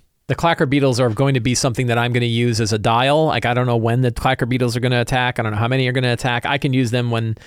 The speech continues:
I want to shake things up. I'm not gonna worry about running any kind of thing. They have the clockwork tomb with a clockwork myrmidon. They already fought one of those. I might change that up, but I don't know to what. We'll figure that out. An effigy tomb, an elemental tomb,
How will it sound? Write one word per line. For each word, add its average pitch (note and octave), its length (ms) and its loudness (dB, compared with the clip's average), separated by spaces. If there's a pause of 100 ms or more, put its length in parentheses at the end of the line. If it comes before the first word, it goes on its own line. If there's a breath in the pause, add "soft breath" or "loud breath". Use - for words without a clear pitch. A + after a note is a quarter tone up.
(320 loud breath)
I A#2+ 100 0
want A#2+ 240 0
to A2+ 100 -2
shake A2 260 -2
things G#2+ 220 -4
up. F2 180 -6 (600 soft breath)
I'm G#2+ 100 -6
not G#2 80 -4
gonna G#2 120 -2
worry G#2 200 2
about G2 280 -2
running G2+ 300 -2
any G2+ 140 -4
kind G2 200 -4
of F#2+ 160 -6 (140)
thing. G2+ 280 -6 (800 soft breath)
They B2 80 2
have B2 80 2
the B2 80 0
clockwork D3+ 440 0
tomb F#3 680 2
with A2+ 120 -4
a A#2 40 -2
clockwork A#2 340 -2
myrmidon. C3 380 0
They D#3 40 2
already F3 140 2
fought B2+ 300 0
one G#2 100 -2
of G2 60 -2
those. G2+ 480 -4 (280 loud breath)
I A#2+ 60 -6
might G#2+ 160 -2
change G2+ 240 -4
that G2+ 160 0
up, F#2+ 220 -4 (580 soft breath)
but G2 80 -4
I G#2 60 0
don't G#2 100 -2
know F#2+ 120 -2
to - 120 -6
what. G2+ 220 -2
We'll A2+ 80 -6
figure - 220 -6
that G2+ 180 -4
out. G2+ 240 -4 (400 soft breath)
An - 160 -14
effigy C#3+ 440 0
tomb, D3 600 2 (580 loud breath)
an A#2 240 -4
elemental A#2 720 0
tomb, G#2+ 580 -2